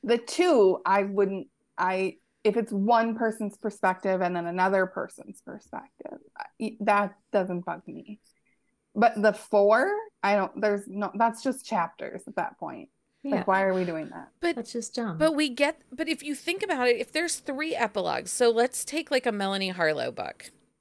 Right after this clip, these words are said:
Speaker 3: You get one epilogue from, <laughs> I know you don't read her. <laughs> You get one epilogue, like, that's, you know,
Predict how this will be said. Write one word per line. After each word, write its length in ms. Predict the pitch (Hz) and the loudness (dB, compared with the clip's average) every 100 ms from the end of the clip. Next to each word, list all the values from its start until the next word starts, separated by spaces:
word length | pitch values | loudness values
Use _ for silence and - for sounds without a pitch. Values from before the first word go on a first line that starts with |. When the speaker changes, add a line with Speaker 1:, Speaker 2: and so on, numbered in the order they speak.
| _ _ _ _ _ _ - | _ _ _ _ _ _ -8
Speaker 3:
You 120 | 233 | 2
get 240 | 226 208 | 2 2
one 200 | 208 220 | 0 -2
epilogue 720 | - 220 233 220 214 214 220 | 0 -2 0 2 4 4 0
from, 580 | - 208 190 180 180 190 | -4 2 4 4 2 -2
<laughs> 40 | 202 | -4
I 60 | |
know 120 | 165 156 | -4 -4
you 140 | 175 | -6
don't 160 | 175 - | -8 -6
read 260 | 180 180 - | -6 -6 -6
her. 240 | - 196 - | -6 -6 -8
<laughs> 60 | - - - _ - - - 285 - | -16 -16 -20 _ -18 -16 -14 -18 -4
You 160 | 277 311 | -2 2
get 240 | 320 262 | 4 4
one 280 | 254 254 262 | 2 2 2
epilogue, 960 | 240 233 233 220 202 202 196 202 196 208 - _ _ _ _ _ _ _ _ _ | 0 2 2 2 2 2 2 0 -4 -6 -20 _ _ _ _ _ _ _ _ _
like, 260 | 214 196 - | 0 0 0
that's, 400 | 208 196 - - | 0 0 -6 -4
you 80 | 233 | -2
know, 380 | 185 180 185 | 2 2 0